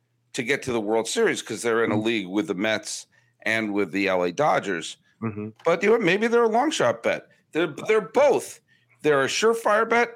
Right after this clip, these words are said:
Speaker 1: and they're a long shot bet. And if you, any kind of bets,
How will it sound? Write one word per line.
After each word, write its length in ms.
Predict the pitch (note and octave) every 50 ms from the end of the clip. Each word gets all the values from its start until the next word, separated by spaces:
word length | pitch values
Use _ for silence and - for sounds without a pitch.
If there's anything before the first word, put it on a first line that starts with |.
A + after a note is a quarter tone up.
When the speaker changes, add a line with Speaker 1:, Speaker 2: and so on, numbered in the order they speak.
| - -
Speaker 1:
and 120 | G3 G3
they're 80 | G3 G3+
a 60 | G3
long 260 | F#3+ G3+ A3 B3 A#3+
shot 320 | A3 - - C#3 A#2+ - -
bet. 260 | A2 G2+ E2+ - - _ _ _ _ _ _ _
And 100 | E3+ E3+
if 100 | E3 D#3+
you, 260 | A#3 A#3+ - - _ _ - B3+
any 240 | C#4+ E4 F4 E4
kind 260 | D#4+ - A#3 G#3+ F3+ D#3
of 140 | A#2+ -
bets, 540 | - C3 A#2 A2 G#2+ - - - - - -